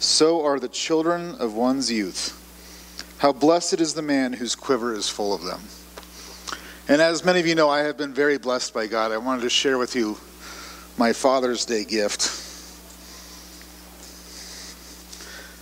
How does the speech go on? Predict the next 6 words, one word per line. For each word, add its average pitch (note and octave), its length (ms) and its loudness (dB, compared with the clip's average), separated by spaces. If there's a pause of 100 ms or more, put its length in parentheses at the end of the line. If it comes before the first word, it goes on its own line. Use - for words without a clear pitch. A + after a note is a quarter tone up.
(460)
Dad D3+ 320 6
of D#3+ 200 -2
girls. C3 640 -2 (800)
Hashtag D3 640 4
outnumbered. C3+ 720 0
<laughs> - 60 -20